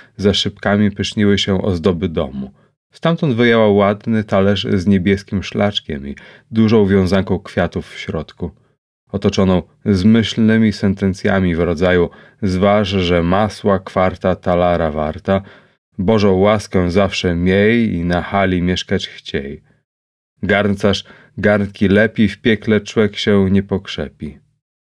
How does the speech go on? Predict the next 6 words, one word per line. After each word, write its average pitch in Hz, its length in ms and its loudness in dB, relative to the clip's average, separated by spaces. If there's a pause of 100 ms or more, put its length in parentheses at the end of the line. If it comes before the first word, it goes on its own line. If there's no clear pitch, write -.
(260)
„Krowa 107 360 2
skubie 98 360 0
trawę, 113 540 2
a 95 80 0
ty, 117 220 -2
człeku, 104 560 0